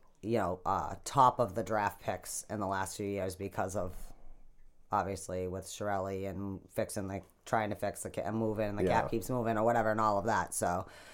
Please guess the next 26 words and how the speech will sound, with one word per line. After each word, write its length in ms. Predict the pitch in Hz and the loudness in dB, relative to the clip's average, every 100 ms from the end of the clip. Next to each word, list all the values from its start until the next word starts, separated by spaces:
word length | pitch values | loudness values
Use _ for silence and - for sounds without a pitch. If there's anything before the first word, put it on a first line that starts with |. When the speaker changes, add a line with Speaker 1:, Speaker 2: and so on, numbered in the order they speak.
| - - | -20 0
Speaker 1:
um, 300 | 135 120 113 - | 2 2 0 4
I, 380 | 160 175 196 196 | 6 8 8 4
he's 280 | 196 208 - - | 4 2 0 6
older 340 | 170 190 196 | 10 10 8
too. 360 | 196 180 180 180 | 4 6 6 4
Like, 160 | 131 147 | 0 2
he's 240 | 160 135 | 2 0
twenty-eight. 600 | - 180 165 143 131 120 | 0 4 4 4 2 2
That's 440 | 135 151 - - - - - | 4 2 0 -10 -14 -20 -12
kinda 280 | - 147 139 | -4 2 4
old 280 | 113 117 113 | 4 4 2
for 260 | - 107 107 | -2 0 2
a 220 | 101 101 - | 0 -2 0
forward, 400 | 120 101 98 110 | 2 2 2 0
at 120 | 117 | 0
least, 220 | 123 - | 0 0
like, 160 | 120 117 | 0 0
if 80 | 113 | 0
you're 100 | 113 | 2
looking 300 | 110 120 110 | 0 0 0
at 120 | 98 | 0
trying 260 | 123 110 | 0 2
to 80 | 107 | 0
re-sign 520 | 101 107 98 101 104 | -2 -2 -2 -2 -2
somebody. 340 | 101 101 101 104 | -2 -2 -4 -6
Like 240 | 107 107 | -2 -2